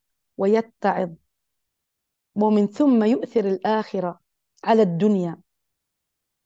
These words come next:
وتسمع المقارنة بين من آثر الدنيا والفرق بينه وبين الذي آثر الآخرة: "بل تؤثرون الحياة الدنيا"، هذه الوجوه الذليلة،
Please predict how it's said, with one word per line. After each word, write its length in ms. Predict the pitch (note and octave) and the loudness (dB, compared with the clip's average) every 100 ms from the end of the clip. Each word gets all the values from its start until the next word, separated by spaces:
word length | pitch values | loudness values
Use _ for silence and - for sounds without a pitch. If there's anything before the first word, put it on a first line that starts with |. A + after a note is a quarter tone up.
| _ _ _ _ _ _ _ | _ _ _ _ _ _ _
وتسمع 480 | G#3 A3+ D#4+ - C4+ | -4 0 -2 0 0
المقارنة 880 | A#3 B3 G#3+ - A#3 A3 G3 E3+ D#3+ - _ _ _ _ _ _ _ | 2 2 2 0 0 0 0 -4 -8 -18 _ _ _ _ _ _ _
بين 420 | F#3 A#3+ B3 A3 G#3 | -2 0 2 0 -2
من 240 | G#3 A3+ | -4 -2
آثر 360 | D#4+ F4 E4 C#4+ | 0 0 0 0
الدنيا 640 | G#3+ F#3+ C4+ B3+ C#4 G4+ _ _ _ _ _ _ _ _ _ _ _ _ _ _ _ _ _ | 0 -2 0 0 -2 -8 _ _ _ _ _ _ _ _ _ _ _ _ _ _ _ _ _
والفرق 1000 | G3+ G#3 G3 - _ G3+ G#3 D4+ E4 - | -4 -2 -2 -6 _ -6 -2 2 2 0
بينه 320 | A3+ D#4+ E4+ D#4+ | -2 0 0 0
وبين 280 | B3+ C#4+ | 0 0
الذي 400 | C4+ B3 A3+ A#3+ | 0 -2 -2 -4
آثر 320 | D#4 D#4 A#3 G3 | -4 -6 -4 -4
الآخرة: 580 | F#3 F#3 F#3 F3 E3+ - _ _ _ _ _ _ | -4 -6 -8 -12 -14 -18 _ _ _ _ _ _
"بل 160 | A3+ A#3+ | 2 2
تؤثرون 560 | - - B3 B3 A#3+ | 0 0 4 6 6
الحياة 400 | G#3+ - A3+ A#3 A#3 | 4 2 2 2 2
الدنيا"، 580 | G3 A3+ C4 D4+ F4+ - _ _ _ | 0 2 4 4 2 -6 _ _ _
هذه 340 | B3 C#4 G#3 A3 | 2 2 2 0
الوجوه 340 | G#3 F#3 G#3+ | 0 0 0
الذليلة، 560 | F#3 F#3 F#3+ F#3+ F3 | -2 -4 -2 -4 -6